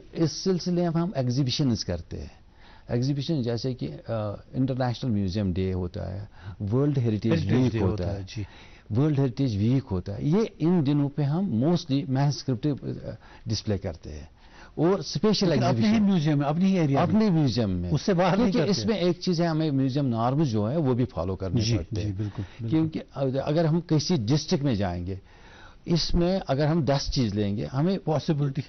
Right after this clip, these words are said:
Speaker 1: नहीं, नहीं, हमें possibility क्या है कि हमारे इसमें एक चीज़ है, जो ही कोई चीज़ हमारे museum से डोर से बाहर जाएगा,
Speaker 2: जी।
Speaker 1: उसमें हमें insurance करना पड़ता है।
Speaker 2: जी, जी।
Speaker 1: तो वो आपको पता है, मैं बताऊंगा, अगर चीज़ दस करोड़ का होगा, बीस करोड़ का कोई चीज़ होगा,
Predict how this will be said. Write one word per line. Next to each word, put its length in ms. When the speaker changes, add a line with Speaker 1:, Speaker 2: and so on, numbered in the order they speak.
Speaker 1:
नहीं, 100
नहीं, 120
हमें 320
possibility 460
क्या 220
है 160
कि 200
हमारे 440
इसमें 320
एक 120
चीज़ 240
है, 80
जो 220
ही 180
कोई 300
चीज़ 300
हमारे 320
museum 360
से 180
डोर 400
से 120
बाहर 300
जाएगा, 380
Speaker 2:
जी। 280
Speaker 1:
उसमें 280
हमें 180
insurance 520
करना 260
पड़ता 300
है। 220
Speaker 2:
जी, 120
जी। 100
Speaker 1:
तो 240
वो 420
आपको 360
पता 280
है, 60
मैं 180
बताऊंगा, 380
अगर 220
चीज़ 340
दस 200
करोड़ 280
का 140
होगा, 240
बीस 260
करोड़ 260
का 140
कोई 240
चीज़ 300
होगा, 200